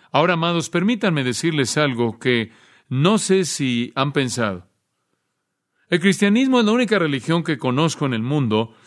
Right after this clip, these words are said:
en donde la vida del que adoramos se vuelve nuestra vida. Usted nunca oye de alguien, eh,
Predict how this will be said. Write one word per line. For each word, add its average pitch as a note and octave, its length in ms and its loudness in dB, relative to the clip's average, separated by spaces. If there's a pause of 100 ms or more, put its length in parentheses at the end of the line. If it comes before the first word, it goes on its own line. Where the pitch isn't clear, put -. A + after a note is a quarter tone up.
(140)
en C#3+ 120 4
donde D#3 240 2
la D3+ 160 2
vida A3+ 320 0
del F3 220 0
que D3+ 120 -2
adoramos C3+ 540 -2
se C#3 100 -2
vuelve D3+ 260 0
nuestra D3+ 340 -2
vida. D3+ 320 -4 (520)
Usted A#3+ 280 2
nunca G3 440 2
oye F3+ 280 2
de C#3 160 2
alguien, C#3 600 -4 (480)
eh, - 80 -20